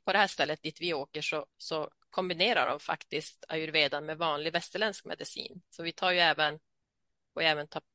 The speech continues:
blodprover och sånt och ser om vi har några brister i mineral eller vitaminer och sådär. Så att man går in verkligen på djupet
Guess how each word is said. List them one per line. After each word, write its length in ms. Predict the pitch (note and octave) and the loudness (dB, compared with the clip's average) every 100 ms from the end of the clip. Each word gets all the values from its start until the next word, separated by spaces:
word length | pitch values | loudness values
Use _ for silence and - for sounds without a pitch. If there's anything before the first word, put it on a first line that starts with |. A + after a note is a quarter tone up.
| - | -8
blodprover 600 | F#3 D3+ - F#3+ G3+ B2+ | -6 -6 -6 -6 -4 -4
och 80 | - | -4
sånt 240 | D3 D3 | -6 -8
och 80 | D#3 | -8
ser 180 | C#3+ D3+ | -2 -2
om 60 | |
vi 60 | D3 | -2
har 180 | D3 C3+ | -4 -4
några 200 | C#3+ C#3+ _ _ - - _ | -4 -6 _ _ -20 -20 _
brister 480 | - D#3+ - - D3 | -4 -2 -2 -4 -4
i 160 | C#3+ D3 | -4 -8
mineral 560 | E3 E3 D#3 D#3 D3+ | -4 -2 0 0 0
eller 160 | D3+ D3+ | 0 -2
vitaminer 880 | D#3 - D#3 D3 D3+ D3 D3 D3 D3 | -8 -6 -6 -6 -8 -8 -6 -4 -4
och 80 | - | -6
sådär. 280 | - - - | -6 -6 -4
Så 120 | - | -8
att 100 | - | -8
man 140 | D3+ | -8
går 160 | D#3 D3 | -6 -6
in 260 | D3 C#3+ D3+ _ _ - | -6 -8 -16 _ _ -8
verkligen 380 | D#3+ D3+ F3+ D#3 | -6 -4 -4 -4
på 120 | D#3 | -8
djupet 480 | D3+ E3+ - - | -8 -8 -8 -12